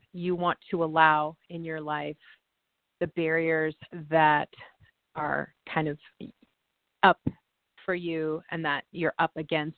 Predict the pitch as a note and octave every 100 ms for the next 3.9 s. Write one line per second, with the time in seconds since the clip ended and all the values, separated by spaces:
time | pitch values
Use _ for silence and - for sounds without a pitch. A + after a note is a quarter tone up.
0 | - D#3+ D#3 E3 E3 D#3 D3 C#3+ - -
1 | - - E3+ F3 F3 E3 - E3 D#3+ D3+
2 | D#3 - - E3 - D#3 D#3+ - - _
3 | - D#3 D3+ D3+ D#3+ E3 D#3 D#3 D#3